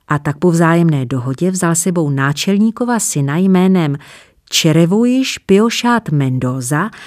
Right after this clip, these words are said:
aby neznámou chorobu prozkoumali a vyléčili uznávaní lékaři. Ani v Asunciónu, ani v Buenos Aires však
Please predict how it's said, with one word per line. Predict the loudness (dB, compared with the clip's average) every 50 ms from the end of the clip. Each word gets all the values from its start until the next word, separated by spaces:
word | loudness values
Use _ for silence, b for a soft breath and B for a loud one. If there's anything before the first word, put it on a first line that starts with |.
| B B B _
aby | 0 2 2 2 2
neznámou | 4 2 2 2 2 0 0 0 0 -2 -2
chorobu | -2 -2 0 0 2 0 0 -2
prozkoumali | 0 -2 -2 -2 -4 -4 -2 2 2 2 2 2 0 -2
a | -4 -6 -6 -2
vyléčili | 0 0 2 2 0 -2 -2 -4 -2 -4 -2
uznávaní | -2 -2 0 2 2 2 2 2 2 2 2 2 2
lékaři. | 2 0 -2 -4 -4 -6 -8 -6 -8 -10 -12 -14 -18 _ _ _ _ _ _ B B B B B B B B 0
Ani | 2 4 4 2
v | 0 -2
Asunciónu, | -8 -8 -4 0 0 0 0 2 0 0 2 2 2 2 2 2 0 0 -4 B B B B _
ani | 2 4 4 4
v | 2
Buenos | 0 -2 0 0 0 -2 -4 -6 -8 -8 -4
Aires | -2 0 0 2 0 0 -2 -4
však | -10 -10 -10 -10